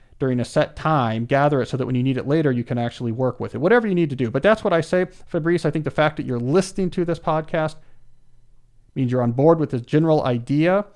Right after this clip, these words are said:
of productivity as something that can be optimizable, as productivity as something that can be pushed to an extreme, but in doing so can give you extreme positive results. And so I'm cheering for you, and I think you can do it. Let's take a big step here.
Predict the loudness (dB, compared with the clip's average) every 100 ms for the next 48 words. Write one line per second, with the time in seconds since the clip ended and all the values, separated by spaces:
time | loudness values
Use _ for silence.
0 | -20 -20 _ _ _ _ _ _ _ _
1 | _ -10 -2 2 4 4 0 2 2 0
2 | 0 0 0 0 -2 0 0 0 0 2
3 | 4 2 0 0 0 -2 -2 -2 -4 -2
4 | -2 -2 -4 -4 -4 -2 -4 -6 -4 -6
5 | -4 -4 -4 -8 -4 -2 0 0 0 0
6 | -2 -2 -4 -4 -6 -4 -6 -6 -10 -8
7 | -6 -4 -4 -4 -4 -8 -6 -2 -2 -2
8 | -8 -4 -4 -4 -12 -20 -6 0 0 2
9 | 2 2 2 2 2 0 -2 0 0 0
10 | -2 -6 -20 _ _ _ _ _ _ _
11 | _ _ _ _ _ _ _ _ -2 0
12 | 2 0 -2 0 2 4 4 4 2 0
13 | -4 -4 -4 -6 -10 -12